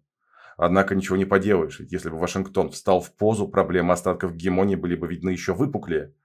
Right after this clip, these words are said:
Тут и так планета заметила, как Белый дом утёрся, а если бы кто-то начал давить на другие страны, ему публично указали на его место, тогда что делать?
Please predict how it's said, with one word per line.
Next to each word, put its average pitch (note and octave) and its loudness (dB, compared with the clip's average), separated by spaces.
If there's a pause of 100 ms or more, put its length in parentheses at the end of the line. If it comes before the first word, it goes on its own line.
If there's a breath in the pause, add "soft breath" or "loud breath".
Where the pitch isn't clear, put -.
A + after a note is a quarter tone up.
(440 soft breath)
Тут A#2 -2
и - -4
так B2 4
планета G2 4
заметила, E2 0
как D#2+ -6
Белый F2 2
дом F2+ 2
утёрся, F#2+ 0
а D#2 -4
если F#2+ -2
бы F2 -2
кто-то F#2 -4
начал F#2 0
давить F#2+ 0
на F#2 -2
другие F2+ -4
страны, D#2 -2
ему F#2 0
публично F#2+ -4
указали F#2 2
на F#2+ 0
его F#2+ 2
место, F2+ -2
тогда F2 2
что - -4
делать? F#2 2